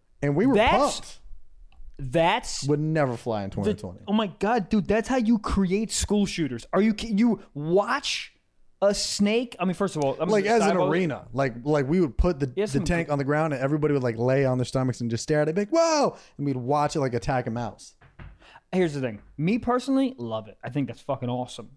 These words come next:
Speaker 2: That's so,
Speaker 1: Dude,
Speaker 2: that's
Speaker 1: we're
Speaker 2: so
Speaker 1: third
Speaker 2: entertaining.
Speaker 1: grade. It's like third grade is like, "Wow, cool snakes." But I'm telling you, if that happened in twenty twenty,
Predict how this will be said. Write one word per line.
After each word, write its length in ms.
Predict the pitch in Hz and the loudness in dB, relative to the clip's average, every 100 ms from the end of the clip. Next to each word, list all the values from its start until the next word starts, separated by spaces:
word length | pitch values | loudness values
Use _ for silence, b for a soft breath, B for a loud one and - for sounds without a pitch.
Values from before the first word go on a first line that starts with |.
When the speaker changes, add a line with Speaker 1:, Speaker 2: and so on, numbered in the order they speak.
| - | -6
Speaker 2:
That's 240 | 143 151 | -4 -4
so, 340 | - - 160 170 | -6 0 2 2
Speaker 1:
Dude, 60 | |
Speaker 2:
that's 100 | 202 | 2
Speaker 1:
we're 80 | 156 | 0
Speaker 2:
so 180 | 131 165 | 0 0
Speaker 1:
third 120 | 196 180 | 2 2
Speaker 2:
entertaining. 340 | 131 165 160 110 | 0 0 0 -2
Speaker 1:
grade. 20 | 101 | -4
It's 160 | 139 | -4
like 280 | 160 135 - | -2 -4 -4
third 160 | 175 165 | -4 0
grade 160 | 165 | 0
is 60 | 185 | 0
like, 180 | 226 202 | -2 -2
"Wow, 260 | 320 330 269 | -2 -2 0
cool 200 | 339 294 | 0 0
snakes." 360 | - 311 220 - b b | 0 -2 -2 -4 b b
But 260 | 165 156 - - | 0 0 -4 -6
I'm 160 | 156 160 | -6 -4
telling 320 | 180 170 185 | -2 -2 0
you, 240 | 202 208 202 | 0 -2 -2
if 160 | 147 147 | -4 -2
that 180 | 156 | -2
happened 280 | 147 156 156 | 0 -2 -4
in 40 | 139 | -8
twenty 320 | 165 160 151 | -6 -6 -6
twenty, 420 | - 160 175 175 | -6 -6 -6 -8